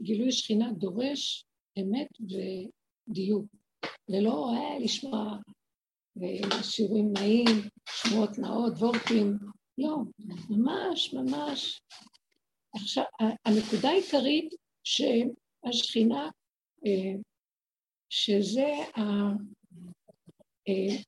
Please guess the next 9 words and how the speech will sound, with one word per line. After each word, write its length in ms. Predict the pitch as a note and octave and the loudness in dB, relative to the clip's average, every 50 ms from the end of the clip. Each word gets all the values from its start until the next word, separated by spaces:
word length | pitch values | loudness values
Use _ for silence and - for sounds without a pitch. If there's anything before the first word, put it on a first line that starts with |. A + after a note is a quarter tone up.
| _ - | _ 4
מצע 640 | G#3+ G#3 G3+ - - - - - - - C#4+ B3+ A3 - - G#3 - _ _ _ _ - | 4 4 4 2 -2 -4 -6 -4 -2 -2 -2 -2 -2 -4 -8 -12 -14 _ _ _ _ -4
לגילוי 560 | F#3+ G3+ F#3 D#3 D#3+ G3 G3 F#3+ G3+ G#3 G#3+ | -2 0 0 0 0 0 2 2 2 2 2
שלה, 400 | - - - B3+ A3+ A#3 C#4 D4 E4 G#4 - - _ _ _ _ _ _ _ _ _ _ _ _ _ _ _ _ _ _ _ _ _ _ _ - | 2 2 2 4 2 2 2 0 -2 -4 -8 -12 _ _ _ _ _ _ _ _ _ _ _ _ _ _ _ _ _ _ _ _ _ _ _ -10
זה 260 | F3+ D#3+ D#3+ G3 G#3+ G#3+ G#3+ G#3 G3+ G#3 G#3+ G#3+ G#3+ A3 A3 A3 A#3 - _ _ _ _ _ _ _ _ _ _ _ _ _ _ _ _ _ _ _ _ - | -10 -6 -2 0 2 2 2 2 2 2 2 2 2 2 0 -2 -4 -8 _ _ _ _ _ _ _ _ _ _ _ _ _ _ _ _ _ _ _ _ 2
הנבצרות 720 | G3+ G3+ G#3+ F#3+ E3+ - - - A#3 - A3 C4+ B3 - G#3+ - | 6 6 6 6 4 0 0 2 2 2 4 2 0 0 0 -2
שלנו, 500 | - - A3 F#3 G3 F#3+ F3+ F3 F3 E3 D#3 - _ _ _ _ _ _ _ _ - | -2 0 0 0 0 -2 -4 -4 -4 -6 -8 -10 _ _ _ _ _ _ _ _ 2
לא 80 | A3+ | 4
יכול. 300 | A3+ A3+ A3 - - G3 F#3 - _ _ _ _ _ _ _ _ _ _ _ _ _ _ _ - - - - - - - - - - - - - - - - - - - - - - - - - | 4 4 2 -2 -6 -10 -12 -12 _ _ _ _ _ _ _ _ _ _ _ _ _ _ _ -20 -20 -20 -18 -16 -16 -14 -8 -6 -6 -6 -6 -4 -4 -4 -4 -2 -4 -4 -6 -8 -10 -8 -4 -2
ההשלמה 1700 | G#3 G3 F#3+ G3+ G#3 G3+ - - - - - - - - - - - - - - - - G#3 - - - A#3 G#3 A3 A3+ C4 D#4 E4+ | 0 0 2 0 0 -2 -4 -8 -10 -10 -10 -10 -10 -12 -14 -16 -16 -14 -12 -8 -4 -2 0 2 2 4 4 4 6 4 4 4 2